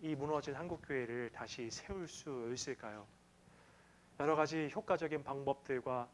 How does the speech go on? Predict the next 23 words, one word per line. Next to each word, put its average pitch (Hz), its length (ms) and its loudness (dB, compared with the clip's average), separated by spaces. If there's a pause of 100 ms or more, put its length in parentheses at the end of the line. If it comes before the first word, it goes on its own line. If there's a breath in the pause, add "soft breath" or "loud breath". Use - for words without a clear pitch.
또한 147 180 4
우리가 147 300 6
생각하기 156 440 4
합리적인 185 580 0 (280 soft breath)
전략들이 143 500 2
있을 135 180 -4
것입니다. 110 520 -8 (520)
그런데 127 440 -2 (300 loud breath)
그 - 140 -2
모든 160 400 4
것들보다 156 500 -4
우선되는 139 480 -2
것은 120 480 -2 (440 loud breath)
우리가 113 540 -2 (840)
성경으로 131 800 -6
돌아가는 113 420 -2
것입니다. - 460 -16 (880 loud breath)
우리가 180 300 10
먼저 165 720 8
성경을 202 560 4
바로 208 400 12
아는 151 220 10
것입니다. 120 480 -2